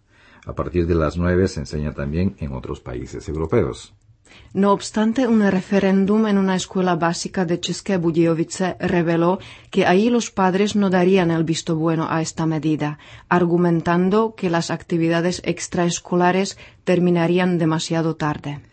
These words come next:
Speaker 1: Debido a la subida del iva, pagaremos más por las entradas a los eventos deportivos y a los conciertos de música, escribe el periódico Metro.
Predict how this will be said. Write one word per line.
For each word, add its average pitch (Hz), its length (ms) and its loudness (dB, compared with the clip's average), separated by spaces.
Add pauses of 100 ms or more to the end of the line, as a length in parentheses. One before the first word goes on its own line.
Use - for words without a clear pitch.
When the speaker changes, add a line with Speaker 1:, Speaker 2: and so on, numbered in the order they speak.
(400)
Speaker 1:
Debido 107 340 6
a - 20 8
la 131 80 6
subida 110 380 6
del 80 200 2
iva, 85 360 4
pagaremos 78 640 0
más 80 320 0
por 90 160 0
las 82 180 -2
entradas 78 580 -2
a 73 60 -4
los 69 160 -8
eventos 87 400 -2
deportivos 85 640 -2
y 87 60 -2
a - 20 -4
los 71 160 -8
conciertos 71 760 -8
de 69 120 -6
música, 80 720 -6 (260)
escribe 64 420 -10
el 62 80 -8
periódico 71 600 -4
Metro. 73 540 -4